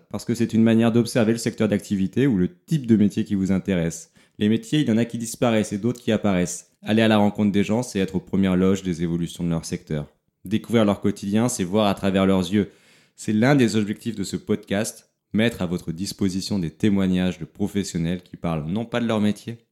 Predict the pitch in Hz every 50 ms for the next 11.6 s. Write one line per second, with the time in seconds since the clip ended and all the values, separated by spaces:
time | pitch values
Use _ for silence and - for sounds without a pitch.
0 | _ - 95 92 87 87 95 92 90 87 87 76 - - - 117 107 - - -
1 | 107 110 120 117 - _ _ _ - 87 90 82 90 90 92 92 92 92 87 87
2 | 82 - 82 82 82 78 - 82 80 - - - 76 71 _ _ _ _ _ _
3 | _ _ _ _ _ _ _ - - 92 85 85 90 85 90 80 87 82 - 107
4 | 101 95 92 87 80 78 - - - - 85 76 73 76 - 78 76 76 71 67
5 | 67 67 69 80 - _ _ _ _ _ _ _ _ _ _ _ _ _ _ _
6 | _ _ - 117 117 120 131 - 170 156 143 131 - 139 123 - 139 127 123 110
7 | 123 113 - - 120 120 123 120 117 117 113 95 - 110 110 120 160 190 - _
8 | _ _ _ _ - 113 110 - 120 104 - 117 113 104 120 123 127 123 113 104
9 | 104 101 104 110 110 107 98 92 90 - 98 90 - 107 104 - - 80 _ -
10 | 87 92 113 - - 85 98 110 120 - _ _ _ _ - 107 98 95 87 85
11 | 90 85 - 92 85 - 78 69 - _ _